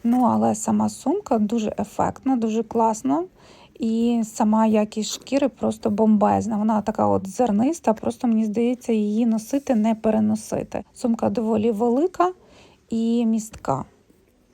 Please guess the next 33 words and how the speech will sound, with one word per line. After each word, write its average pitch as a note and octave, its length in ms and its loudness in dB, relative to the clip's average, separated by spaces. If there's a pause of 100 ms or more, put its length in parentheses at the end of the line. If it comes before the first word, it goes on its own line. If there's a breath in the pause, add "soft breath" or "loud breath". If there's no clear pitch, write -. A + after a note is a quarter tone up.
(180)
Я C4+ 220 4
її C4+ 160 6
не B3+ 160 6
ризикнула B3 540 6
купляти A3 500 4
в G3 60 -6
такому G#3+ 440 2
стані, F4+ 480 4
хоча, C4 460 2
в A#3+ 60 -2
принципі, C4 540 0
якихось A#3 400 2
потертостей, D4 840 2
інших B3+ 280 0
дефектів A#3 540 0
на A3 100 2
ній B3 260 2
я A#3 160 4
не B3 120 4
помітила. A3+ 720 -2 (140)
Напишіть A3 480 -2
в - 40 -20
коментарях, C#4 720 4
чи B3 240 -2
купили C4+ 440 2
б G#3 100 0
ви B3 260 2
в A3+ 100 -4
такому G#3+ 340 0
стані G#3+ 340 2
сумку A3 420 -2
чи - 220 -2
ні. D4 200 4